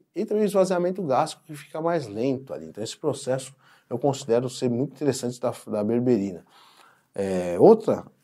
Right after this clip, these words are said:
substância que eu considero, é, sinérgica demais é a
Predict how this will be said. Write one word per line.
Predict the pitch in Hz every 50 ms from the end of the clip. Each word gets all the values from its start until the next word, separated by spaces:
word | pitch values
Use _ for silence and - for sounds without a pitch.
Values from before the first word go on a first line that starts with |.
| _ _ _
substância | - - 135 120 110 - - 113 107 - -
que | -
eu | 120
considero, | 120 123 117 - - - 117 101 98 92 - - _ _ _ _ _ _ _ _ _ _ _ _
é, | 92 92 87
sinérgica | - - - - - - - - - 151 143 113 110 120 147 151 147 - 123 107
demais | 101 143 196 233 190 113 104 127 156 143 - - - - -
é | - 107 117
a | 127 131 139 139